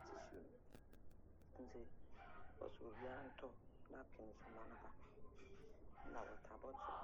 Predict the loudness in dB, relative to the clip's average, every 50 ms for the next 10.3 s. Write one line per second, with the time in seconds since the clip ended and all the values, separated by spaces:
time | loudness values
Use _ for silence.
0 | 6 8 8 8 6 6 6 4 4 6 6 4 4 4 2 2 2 2 0 -2
1 | 0 0 2 4 4 4 2 2 0 0 2 2 4 4 4 4 4 2 2 2
2 | 4 10 12 12 12 12 12 10 10 8 6 6 6 6 6 6 4 4 4 4
3 | 4 4 6 6 6 6 6 4 4 4 2 0 0 0 2 2 2 2 4 4
4 | 4 4 4 2 2 0 0 -2 -2 -2 -4 -2 0 0 2 2 2 2 4 2
5 | 2 2 2 2 2 4 6 6 6 6 6 8 8 8 8 6 4 2 2 2
6 | 0 0 2 2 0 2 2 2 2 2 2 0 -4 -4 -4 -4 -4 0 0 0
7 | 0 0 -2 0 0 0 -2 -2 -4 -4 -4 -6 -6 -6 -6 -8 -8 -8 -8 -8
8 | -8 -8 -6 -6 -4 -2 -2 0 0 0 0 0 -2 -4 -4 -2 -2 -2 2 2
9 | 2 4 4 2 2 2 0 0 -2 -2 0 0 2 2 2 0 0 0 0 0
10 | 2 2 2 2 0